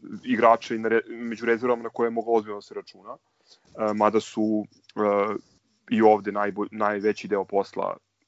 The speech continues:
izneli na svojim leđima Galić, e, Hasanagić i, i, i Kovačević. Galić postigao petnaest golova, e,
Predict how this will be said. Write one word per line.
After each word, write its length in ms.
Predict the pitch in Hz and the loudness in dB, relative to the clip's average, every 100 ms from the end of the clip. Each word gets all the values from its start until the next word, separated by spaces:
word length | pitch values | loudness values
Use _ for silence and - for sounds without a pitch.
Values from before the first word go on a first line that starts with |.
| _ - | _ -10
izneli 380 | 113 92 98 95 | -8 -4 -4 -4
na 200 | 90 98 | -6 -4
svojim 280 | - 98 98 | 2 2 4
leđima 460 | 98 98 98 95 | 0 0 2 2
Galić, 560 | 95 101 101 95 87 - | 8 10 10 8 0 -12
e, 60 | - - - - _ 113 95 104 98 98 - - _ | -16 -20 -20 -20 _ -6 -4 -2 -4 -6 -10 -16 _
Hasanagić 680 | - 104 107 98 95 95 - | -10 0 2 2 0 -10 -8
i, 40 | 98 | -6
i, 340 | 95 98 98 | -4 -4 -6
i 40 | 95 | 0
Kovačević. 640 | 101 98 - 90 - - | 4 4 2 -6 -8 -4
Galić 380 | 98 95 92 - | 6 6 6 -2
postigao 300 | - - 92 | -8 -8 -8
petnaest 320 | 107 104 104 | -6 -6 -6
golova, 520 | 101 107 110 107 104 | -4 -2 0 -2 -4
e, 400 | 101 _ _ - | -8 _ _ -8